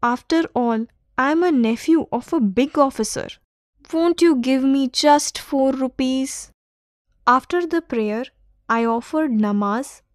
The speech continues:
recited ten surats, Ayat al-Kursi, Kalma-e-Tayyib, in fact, everything that I remembered.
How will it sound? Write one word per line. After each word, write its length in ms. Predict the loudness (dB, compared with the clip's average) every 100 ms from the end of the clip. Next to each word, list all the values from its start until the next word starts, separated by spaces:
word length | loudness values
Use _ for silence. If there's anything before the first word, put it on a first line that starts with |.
| -8
recited 720 | -6 -4 -4 -4 -2 -2 -2 _ _
ten 240 | -4 -2 -2
surats, 640 | -4 -4 -2 -2 -6 -14 _ _ _ _ -2
Ayat 400 | 0 0 -2 -2
al-Kursi, 760 | -4 -2 -4 -6 -6 -8 -8 _ _ _ _ _
Kalma-e-Tayyib, 1080 | -2 0 2 0 0 -4 -4 -4 -2 -2 -4 -14 _ _ _ _ _
in 140 | 0 0
fact, 460 | 0 -2 -2 -10 -20 _ _ _ _ _ -2
everything 720 | 0 0 4 4 4 0 2
that 200 | 0 0
I 120 | 0 0
remembered. 640 | -2 -2 -6 -8 -10 -12